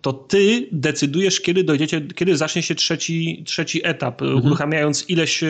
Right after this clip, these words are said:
Speaker 1: elektrowni na przykład.
Speaker 2: Jasne.
Speaker 1: Więc, więc możesz na przykład przez czterdzieści pięć minut gry nie uruchamiać kolejnych elektrowni, gromadzić kasę,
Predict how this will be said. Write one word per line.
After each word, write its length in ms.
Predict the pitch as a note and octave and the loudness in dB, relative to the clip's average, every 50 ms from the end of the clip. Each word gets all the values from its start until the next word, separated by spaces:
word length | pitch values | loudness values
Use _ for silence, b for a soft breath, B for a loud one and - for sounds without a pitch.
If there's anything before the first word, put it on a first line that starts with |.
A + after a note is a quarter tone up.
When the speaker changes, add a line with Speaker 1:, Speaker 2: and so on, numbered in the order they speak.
| D3+ | -2
Speaker 1:
elektrowni 540 | - D#3+ D#3 D3+ - - E3 C#3+ C#3 C#3+ C3 | 0 -2 -2 -2 -2 -2 -2 -2 0 0 0
na 140 | B2 B2 B2 | 0 0 0
przykład. 440 | - - C3 A#2+ - - - - - | -2 -6 -8 -8 -8 -12 -14 -6 -2
Speaker 2:
Jasne. 360 | A2 G#2 F#2 F2+ - - F#2 | 0 0 0 -2 -4 -4 -2
Speaker 1:
Więc, 200 | D3+ D3 - - | -2 0 0 0
więc 140 | D#3+ D#3 C3+ | 0 0 2
możesz 200 | E3 F#3+ G3 F3 | 2 2 2 0
na 60 | F#3 | 0
przykład 200 | F3 - F#3 F3+ | -2 -4 -6 -6
przez 180 | - - F3 - | -4 -4 -4 -4
czterdzieści 500 | - - F#3 E3+ E3 E3 G3 - - G3+ | -2 -2 -2 -2 0 0 0 0 0 2
pięć 160 | G3+ G#3 E3+ | 2 2 2
minut 220 | F#3+ G3 F#3+ F3+ E3+ | 4 2 2 2 2
gry 240 | E3+ F3+ F3 D3 C3+ | 2 2 2 4 4
nie 120 | C3 C#3+ | 4 2
uruchamiać 400 | D3+ D#3+ D3+ F3+ F#3+ G3 F#3 F#3 | 2 2 0 0 -2 -2 -2 -2
kolejnych 340 | - E3+ D#3+ F3 F3+ F3 - | 0 0 0 2 2 2 0
elektrowni, 560 | - E3 D#3+ C#3+ D#3+ D3+ C3+ B2 C3 E3 F#3+ | 0 -2 -2 0 0 0 0 0 0 0 0
gromadzić 540 | D#3+ D#3+ D#3 D#3 F#3 F#3+ F3+ E3 E3+ D#3+ - | 2 0 0 2 0 0 0 -2 -4 -4 -4
kasę, 520 | - - D3+ D3 - - D#3 D3 F#3+ B3 | -4 -2 -2 -2 -2 -2 0 0 0 0